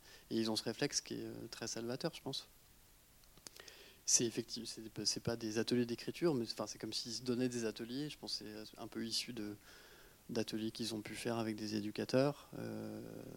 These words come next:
et c'est un principe de jeu où on, on met des mots au hasard, euh, et on doit ensuite tirer, euh, au sort, euh, quelques, quelques mots et on se donne un temps pour écrire.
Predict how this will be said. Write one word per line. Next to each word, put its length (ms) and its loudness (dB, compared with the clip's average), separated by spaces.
et 60 -6
c'est 160 0
un 80 -4
principe 500 -4
de 160 4
jeu 360 4
où 460 2
on, 40 -8
on 40 -8
met 160 -6
des 100 -2
mots 240 2
au 40 2
hasard, 480 2
euh, 80 -2
et 80 -4
on 100 -4
doit 280 -2
ensuite 360 -6
tirer, 460 0
euh, 100 -2
au 100 -4
sort, 400 0
euh, 120 -6
quelques, 280 -8
quelques 260 -6
mots 240 4
et 40 6
on 100 4
se 60 -4
donne 180 0
un 80 0
temps 200 2
pour 280 -6
écrire. 360 -6